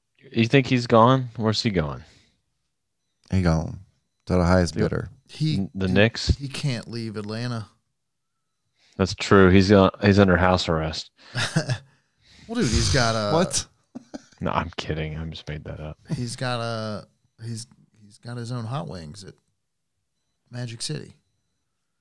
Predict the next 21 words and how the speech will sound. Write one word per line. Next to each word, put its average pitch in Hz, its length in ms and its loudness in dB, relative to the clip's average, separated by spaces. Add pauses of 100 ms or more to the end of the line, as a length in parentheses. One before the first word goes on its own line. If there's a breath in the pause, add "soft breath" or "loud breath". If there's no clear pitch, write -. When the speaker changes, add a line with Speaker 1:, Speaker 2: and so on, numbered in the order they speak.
(1000)
Speaker 1:
Mm, 92 120 -10
that's 92 160 -6
true. - 280 -12
Speaker 3:
They - 100 -8
named 123 220 -2
a 117 40 -4
hot 139 240 -6
wing 101 140 -8
flavor 87 420 -10
after - 220 -12
him. 95 120 0
Speaker 2:
The, 85 80 2
Speaker 3:
You - 60 -4
Speaker 2:
the 95 80 4
Speaker 3:
can't 92 120 6
Speaker 2:
wings 135 300 8
are 127 80 10
not 117 100 10
Speaker 3:
leave. 104 80 6
Speaker 2:
going 101 260 6
anywhere, 90 720 0